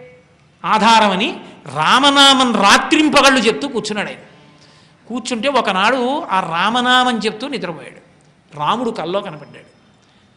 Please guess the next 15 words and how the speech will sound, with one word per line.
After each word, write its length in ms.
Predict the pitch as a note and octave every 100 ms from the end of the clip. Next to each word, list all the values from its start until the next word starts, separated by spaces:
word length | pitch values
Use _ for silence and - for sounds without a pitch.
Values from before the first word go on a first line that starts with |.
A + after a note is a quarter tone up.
| F#3+
"ఓరి 140 | A#3+ F3
పిచ్చివాడా, 760 | E3 - B3+ A#3 G#3 F#3+ A#3+ A#3+
రత్నాల 380 | - C4 C4+ B3+
కోసం 380 | B3+ G#3+ A3
బెంగెందుకు 400 | G3 G3+ A#3 A3+
పెట్టుకుంటావు? 560 | G#3 G3+ G3+ F#3 F3 D3 D3 - _ _ F#3+
నీ 180 | G#3+ B3+
పూర్వీకులే 800 | - A#3+ D#4 D4+ C#4 C#4 A#3+ C#4+
రత్నాలు 400 | C#4+ - C4 C#4+
సంపాదించి 720 | C4 A3+ A3 A#3+ A3 G3+ - B3
నీ 100 | A#3
ఇంటి 500 | G3+ G#3 A#3 C#4+ A3+
నేల 440 | E3+ F3 G#3+ C4
మాగిణిలో 560 | G3+ F#3+ A3+ A#3+ A3+ B3+
దాచారు, 520 | G#3 G#3 G3+ A3